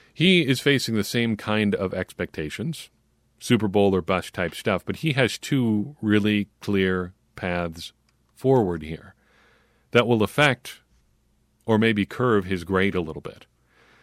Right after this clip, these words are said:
First, there's a situation where Aaron Rodgers returns to the Packers, resumes his position as the Packers starting quarterback,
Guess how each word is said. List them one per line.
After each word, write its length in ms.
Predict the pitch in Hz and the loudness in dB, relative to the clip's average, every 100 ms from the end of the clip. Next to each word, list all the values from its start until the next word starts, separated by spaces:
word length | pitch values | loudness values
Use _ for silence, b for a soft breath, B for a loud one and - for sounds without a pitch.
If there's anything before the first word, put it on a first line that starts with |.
| b b _ | b b _
First, 380 | - 165 - | 4 4 4
there's 200 | 139 123 | 2 2
a 60 | 107 | 0
situation 560 | - 117 110 104 - 101 | -2 0 2 0 0 -4
where 140 | 92 | -2
Aaron 240 | 98 95 | -2 -2
Rodgers 360 | 92 90 90 87 | -2 -2 -4 -6
returns 380 | 95 - 98 - | -8 -4 -4 -6
to 80 | 90 | -12
the 80 | |
Packers, 680 | - 127 131 127 117 104 - - _ _ _ _ _ _ _ _ _ _ - | -4 -2 -2 -4 -6 -6 -12 -16 _ _ _ _ _ _ _ _ _ _ -4
resumes 500 | 98 90 113 117 98 | 0 2 2 0 0
his 160 | 107 - | -4 -4
position 440 | 98 98 98 92 | -4 -4 -4 -6
as 140 | 90 | -8
the 80 | 87 | -8
Packers 360 | - 95 - 87 | -8 -8 -8 -12
starting 300 | - 82 80 | -10 -10 -8
quarterback, 600 | - 135 117 113 110 | -4 -2 0 0 0